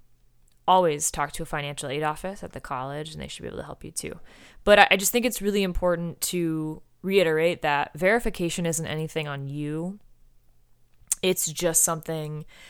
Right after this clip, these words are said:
um, that happens. And it happens annually. Last year, there was, like, a glitch in the system, and they actually <laughs> ended up,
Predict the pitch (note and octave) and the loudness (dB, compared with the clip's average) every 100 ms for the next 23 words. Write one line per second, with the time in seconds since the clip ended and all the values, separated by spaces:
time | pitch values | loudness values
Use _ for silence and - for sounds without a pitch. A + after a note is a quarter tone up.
0 | - - D3+ C#3+ C#3+ C#3+ F3 C#3 D3+ - | -10 -4 -2 -2 -4 0 2 4 4 2
1 | D#3 F#3+ G#3 A3 A3 E3+ D#3 D#3+ E3+ F3 | -4 0 2 2 0 0 0 0 0 0
2 | D#3+ D#3+ F3+ - A3+ G#3 F#3+ F#3 - - | 2 2 2 -2 0 2 0 -2 -12 -16
3 | - E3+ D#3+ D3+ D3 E3 E3 E3+ D3+ - | -4 -2 0 -4 0 2 2 -2 -2 0
4 | D3+ - E3+ E3+ D3 D3 C#3 D3+ - F3 | 0 0 0 -2 -4 -4 -4 -4 -4 -6
5 | F3+ F3 E3+ D#3 D#3 | -2 -2 0 0 -2